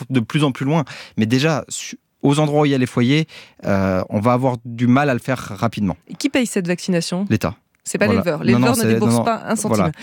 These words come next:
Speaker 1: C'est, c'est l'État qui la prend en charge et, euh, et heureusement, euh, heureusement parce que économiquement pour, euh, l'éleveur, ça serait très compliqué de, d'avoir tout ça.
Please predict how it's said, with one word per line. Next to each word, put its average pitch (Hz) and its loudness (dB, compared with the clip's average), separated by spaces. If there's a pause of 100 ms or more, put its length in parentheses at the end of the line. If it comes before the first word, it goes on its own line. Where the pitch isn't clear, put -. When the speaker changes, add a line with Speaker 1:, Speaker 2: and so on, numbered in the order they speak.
(320)
Speaker 1:
C'est, - -2
c'est - -2
l'État 113 2
qui 120 -4
la 107 2
prend 107 0
en 107 2
charge 127 0
et, 104 2
euh, 95 0
et 110 0
heureusement, 110 0
euh, 95 0
heureusement 110 0
parce 113 -4
que - -4
économiquement 110 0
pour, 98 -2
euh, 95 0
l'éleveur, 101 0
ça - -12
serait - -8
très 107 -6
compliqué 117 -4
de, 98 0
d'avoir 98 -2
tout - -18
ça. 131 -2